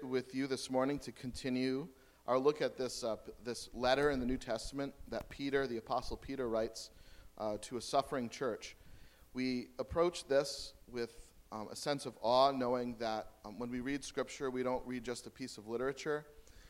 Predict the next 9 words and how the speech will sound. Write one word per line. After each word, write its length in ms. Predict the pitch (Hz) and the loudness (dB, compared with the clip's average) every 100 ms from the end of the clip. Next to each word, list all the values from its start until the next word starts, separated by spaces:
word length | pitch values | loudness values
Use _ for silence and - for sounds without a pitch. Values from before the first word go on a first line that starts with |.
| - - | -18 -2
We 100 | 131 | 2
don't 180 | 127 117 | 2 0
read 140 | 120 | -4
just 200 | 120 - | -6 -10
a 40 | |
piece 220 | 101 117 104 | -12 -12 -12
of 100 | - | -6
history. 580 | 143 - 139 131 120 120 - - | -6 -6 -2 0 -2 -8 -20 -16
Um, 300 | 113 110 110 | -10 -8 -8